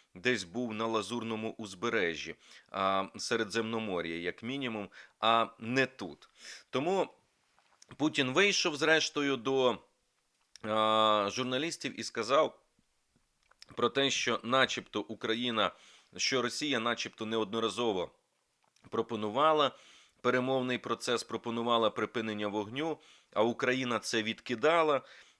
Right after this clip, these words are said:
е, і так далі, і тому подібне. І, е, зараз Росія відкидає ідею про початок тридцятиденного перемир'я з дванадцятого травня,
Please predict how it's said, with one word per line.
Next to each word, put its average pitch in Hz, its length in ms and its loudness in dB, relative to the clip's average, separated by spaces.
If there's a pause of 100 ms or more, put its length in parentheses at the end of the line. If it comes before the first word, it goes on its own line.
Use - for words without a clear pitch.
е, 117 340 2 (160)
і 127 100 -6
так 110 220 -2
далі, 120 320 6
і - 20 -4
тому 113 280 -6
подібне. 139 560 -4 (480)
І, 131 240 0
е, 113 640 -2
зараз 147 600 2
Росія 131 720 0 (300)
відкидає 127 800 4 (340)
ідею 113 480 2
про 113 180 -4
початок 107 580 0
тридцятиденного 104 1000 -2
перемир'я 107 640 -2
з 82 80 -8
дванадцятого 98 920 -2 (380)
травня, 135 560 4